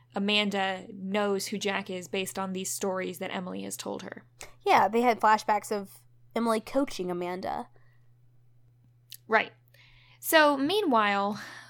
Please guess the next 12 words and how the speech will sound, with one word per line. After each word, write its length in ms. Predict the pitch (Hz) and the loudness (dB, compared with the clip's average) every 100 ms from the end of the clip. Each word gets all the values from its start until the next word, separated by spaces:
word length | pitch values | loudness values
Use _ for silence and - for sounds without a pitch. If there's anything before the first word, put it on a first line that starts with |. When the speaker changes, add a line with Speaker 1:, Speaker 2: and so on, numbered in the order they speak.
| - | -4
Speaker 1:
uh, 260 | 214 208 202 | 0 2 0
what's 240 | 208 214 | -2 -2
going 260 | 247 247 233 | 0 0 2
on 240 | 220 214 | 0 -2
in 180 | - 196 | -4 -4
the 80 | 190 | 2
rest 300 | 214 214 202 | 2 2 -2
of 60 | |
the 80 | 185 | -6
world 340 | 185 185 185 - | -4 -2 -4 -6
is 160 | 185 | -6
this 400 | 196 190 185 - | -2 -2 -4 -10